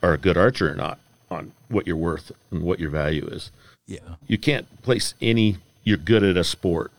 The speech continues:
Speaker 1: You can't place any va-, people put all their value there and they puff themselves up.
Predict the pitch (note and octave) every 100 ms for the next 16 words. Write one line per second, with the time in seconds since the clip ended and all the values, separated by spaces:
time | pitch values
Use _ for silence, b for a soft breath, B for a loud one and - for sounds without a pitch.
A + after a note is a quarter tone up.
0 | _ _ _ - - - - G#2+ - -
1 | G#2 F#2 E2+ B B - B2 G#2+ - B2
2 | - A#2 F3 C3+ F#2 F2 D#2+ D#2 D2+ D#2
3 | F2 b b b b b - G2+ E2+ D#2
4 | _ _ - F#2+ - D#2 - D#2 D2+ E2
5 | E2